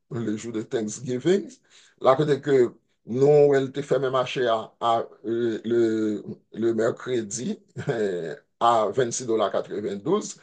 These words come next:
Apre mache a, konnen on bès, euh, de deux santim. E apre sa, ou kapab wè, e sa, se tout an statistik yo. Nou wè pandan ane a, konpayi an valye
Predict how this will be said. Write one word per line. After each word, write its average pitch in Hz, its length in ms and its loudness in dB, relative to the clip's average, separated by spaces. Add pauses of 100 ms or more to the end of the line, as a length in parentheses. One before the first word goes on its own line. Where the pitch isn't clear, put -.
(200)
Apre 123 320 0
mache 127 360 2
a, 113 200 6
konnen 113 560 -4
on 120 120 -2
bès, 110 500 0
euh, 107 280 0
de 107 180 -6
deux 107 200 -6
santim. 127 480 0 (440)
E 131 500 10
apre 127 340 4
sa, 117 320 0 (220)
ou 110 100 -8
kapab 110 360 0
wè, 147 180 2 (580)
e 123 520 8
sa, 131 280 0
se 127 220 -6 (140)
tout - 300 -4
an 120 260 4
statistik - 840 -4
yo. 78 140 -14 (400)
Nou 143 240 6
wè 147 100 4
pandan 139 320 6
ane 131 300 2
a, 117 100 4 (280)
konpayi 127 460 0
an 123 140 0
valye 120 560 -4